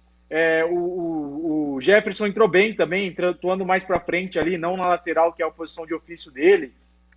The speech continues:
Mas precisam de mais jogadores. O Botafogo precisa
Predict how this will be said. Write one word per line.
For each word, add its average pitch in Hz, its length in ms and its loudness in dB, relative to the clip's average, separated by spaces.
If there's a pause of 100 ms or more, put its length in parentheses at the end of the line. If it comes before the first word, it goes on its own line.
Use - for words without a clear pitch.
(320)
Mas 190 160 2
precisam 220 500 2
de 190 120 0
mais 196 280 4
jogadores. 147 560 0
O 139 40 -18
Botafogo 180 340 -6
precisa 220 320 -2